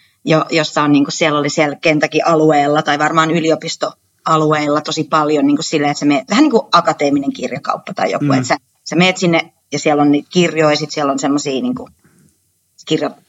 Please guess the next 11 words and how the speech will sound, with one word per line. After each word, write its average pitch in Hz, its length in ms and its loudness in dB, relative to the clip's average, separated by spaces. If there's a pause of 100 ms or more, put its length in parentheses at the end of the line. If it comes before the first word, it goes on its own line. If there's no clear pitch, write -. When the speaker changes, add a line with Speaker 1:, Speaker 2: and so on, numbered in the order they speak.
(120)
Speaker 1:
kirjoitus- 151 520 -6
tai 147 120 0
muistiinpanovälineitä 147 1040 -2
ja 156 100 -4
sit 143 140 -8
siellä 147 200 0
myydään 143 300 2
myös 143 240 0
niitä 131 220 -4
yliopistovaatteita 143 1040 -4
ja, 147 160 -2